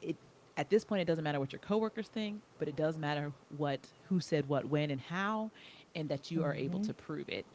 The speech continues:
Speaker 1: Um, because
Speaker 2: Right.
Speaker 1: now it's starting to, gonna be, you know, could be he said, she said, she said, she said. And the only way you're gonna have that is if you have some form of documentation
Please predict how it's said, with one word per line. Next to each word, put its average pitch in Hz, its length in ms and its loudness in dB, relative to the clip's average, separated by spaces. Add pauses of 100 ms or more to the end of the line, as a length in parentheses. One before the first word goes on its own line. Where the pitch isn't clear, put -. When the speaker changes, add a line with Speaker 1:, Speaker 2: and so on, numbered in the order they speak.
(340)
Speaker 1:
Um, 139 360 -2
because 143 220 -6
Speaker 2:
Right. 160 60 -2
Speaker 1:
now 143 360 0
it's 151 180 -8
starting 143 340 -2 (180)
to, 139 360 -4 (200)
gonna 147 180 0
be, 147 240 -4
you 320 80 0
know, 226 200 2 (220)
could 254 160 4
be 185 100 0
he 175 180 -2
said, 160 260 -2
she 170 200 -6
said, 156 360 -4
she 175 180 -6
said, 147 260 -4
she 147 160 -4
said. 139 440 -4 (480)
And 143 640 -2 (300)
the 165 80 -4
only 160 240 -2
way 151 120 2
you're 143 140 -4
gonna 139 160 -2
have 151 320 -4
that 160 180 -4
is 139 120 -6
if 139 140 -10
you 147 80 -8
have 135 220 -4
some 139 260 -6 (100)
form 139 200 -2
of 131 100 -4
documentation 139 920 -6